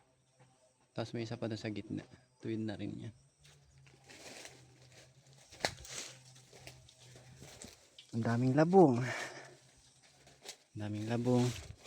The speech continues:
Nice. Ang daming labong, guys, oh. May tatlo pa ditong labong, apat. Tapos may isa pa ditong malaki.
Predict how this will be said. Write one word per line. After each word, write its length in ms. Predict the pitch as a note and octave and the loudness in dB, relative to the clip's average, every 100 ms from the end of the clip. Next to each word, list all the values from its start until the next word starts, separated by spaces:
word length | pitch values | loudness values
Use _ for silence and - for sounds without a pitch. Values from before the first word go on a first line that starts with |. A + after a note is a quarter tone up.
| - - _ - - - - - - - - - | -20 -20 _ -20 -16 -14 -12 -12 -14 -14 -20 -6
Nice. 560 | A2+ B2 B2 B2+ - - - - - - - - - - - - - - | 0 2 2 2 0 -2 -10 -16 -18 -20 -20 -14 -12 -12 -14 -16 -12 -2
Ang 40 | B2 | 0
daming 160 | B2+ C#3 | 2 4
labong, 400 | C#3+ C#3 C#3+ D3 | 2 4 2 4
guys, 320 | D#3 D#3+ D#3+ | 4 2 0
oh. 80 | D#3+ - - - - - - - _ _ _ _ _ _ _ _ _ _ _ _ _ _ _ _ _ _ - - | -2 -4 -20 -20 -20 -20 -20 -20 _ _ _ _ _ _ _ _ _ _ _ _ _ _ _ _ _ _ -16 -8
May 80 | A2 | -6
tatlo 320 | - - A#2 | -6 -6 -6
pa 160 | A#2+ A#2 | -2 -2
ditong 320 | A#2 A2+ A#2 | -2 -2 -4
labong, 320 | A#2+ B2 G#2 | -4 -6 -6
apat. 400 | G#2 G#2 - A#2+ - - _ _ _ _ _ _ - - _ | -6 -6 -6 -6 -6 -18 _ _ _ _ _ _ -20 -20 _
Tapos 160 | A#2+ A#2 | -10 -6
may 80 | A#2 | -6
isa 160 | A#2 | -4
pa 80 | A#2 | -4
ditong 320 | A2 G#2+ A2 | -4 -4 -4
malaki. 400 | A2 G#2+ - A#2+ | -4 -6 -6 -12